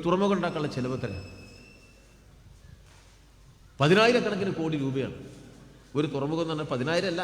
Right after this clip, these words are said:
ചിലതിന് ലക്ഷവും. ഇപ്പൊ ജെ പി ടി പോലെയുള്ള ബോംബെ തുറമുഖം എന്നൊക്കെ പറഞ്ഞാൽ ലക്ഷക്കണക്കിന് റുപ്യന്റെ തുറമുഖ. അങ്ങനെ ഇന്ത്യയിലെ ആകെ തുറമുഖം എടുക്കുക, ആകെ തുറമുഖങ്ങളുടെ മൂന്നിലൊന്ന്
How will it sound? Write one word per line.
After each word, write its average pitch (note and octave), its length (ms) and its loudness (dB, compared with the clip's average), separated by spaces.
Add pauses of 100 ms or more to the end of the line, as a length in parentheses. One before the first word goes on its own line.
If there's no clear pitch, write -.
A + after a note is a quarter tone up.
ചിലതിന് F3 360 -2
ലക്ഷവും. C#3+ 360 -2
ഇപ്പൊ C3 200 -10
ജെ D#3 120 2
പി F3 120 -4
ടി F#3 100 2
പോലെയുള്ള F#3 340 0 (540)
ബോംബെ E3+ 320 6
തുറമുഖം F#3 240 -2
എന്നൊക്കെ F#3 160 -2
പറഞ്ഞാൽ F3+ 180 0
ലക്ഷക്കണക്കിന് F#3+ 540 0
റുപ്യന്റെ F3+ 280 -4
തുറമുഖ. E3+ 260 -4 (2000)
അങ്ങനെ F#3+ 220 4
ഇന്ത്യയിലെ G3+ 360 4
ആകെ A3 240 4
തുറമുഖം F#3 280 2
എടുക്കുക, G2 200 -6 (1300)
ആകെ E3 240 4 (140)
തുറമുഖങ്ങളുടെ D3+ 640 -2 (100)
മൂന്നിലൊന്ന് B2+ 580 0